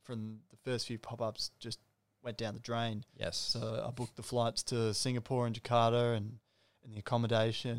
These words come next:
Speaker 1: and, and that's
Speaker 2: Yeah.
Speaker 1: probably to the tune of, you know, between eight to ten thousand dollars Australian.
Speaker 2: Ouch.
Speaker 1: And it's just all gone.
Speaker 2: Yes.
Speaker 1: So that's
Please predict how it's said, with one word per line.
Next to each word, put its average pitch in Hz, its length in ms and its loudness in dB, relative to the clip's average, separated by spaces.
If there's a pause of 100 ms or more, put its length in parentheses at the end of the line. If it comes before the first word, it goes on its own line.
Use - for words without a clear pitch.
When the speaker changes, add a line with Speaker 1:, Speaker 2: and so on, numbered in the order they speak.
Speaker 1:
and, 120 220 -8 (300)
and 117 180 -8
that's 110 240 -6
Speaker 2:
Yeah. 92 140 -2
Speaker 1:
probably 120 220 0
to - 120 -8
the 117 80 -6
tune 117 280 -4
of, 110 200 -6 (420)
you 120 80 -20
know, 120 80 -18
between 113 340 -8
eight 120 180 -2
to - 60 -6
ten 113 340 -4 (220)
thousand 113 320 -2
dollars 104 320 -2
Australian. 117 640 -4 (200)
Speaker 2:
Ouch. - 460 -4 (920)
Speaker 1:
And 127 100 -6
it's 117 100 0
just 135 160 -4
all 117 120 2
gone. 120 400 0 (200)
Speaker 2:
Yes. 92 200 -4
Speaker 1:
So 120 320 2
that's - 680 2